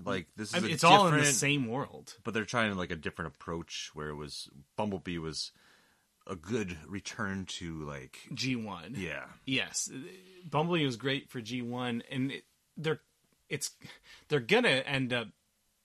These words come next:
Speaker 2: kinda shooting themselves in the foot. I think they're gonna end up doing a X-Men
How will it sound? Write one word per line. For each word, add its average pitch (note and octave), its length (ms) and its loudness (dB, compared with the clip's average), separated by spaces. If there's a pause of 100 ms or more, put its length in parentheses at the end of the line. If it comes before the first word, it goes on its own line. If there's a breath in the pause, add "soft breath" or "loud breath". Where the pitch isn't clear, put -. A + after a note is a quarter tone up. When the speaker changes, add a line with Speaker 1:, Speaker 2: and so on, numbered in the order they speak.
Speaker 2:
kinda B2 300 2
shooting - 380 -2
themselves C3+ 500 0
in A#2+ 100 -2
the G#2+ 80 -4
foot. C#3 360 0 (240)
I A#2 80 -8
think C3+ 240 -2
they're B2 120 -4
gonna A#2 240 -2
end B2 200 -4
up A2 200 -4
doing A#2 400 -4
a G#2 460 -6
X-Men A2+ 640 -6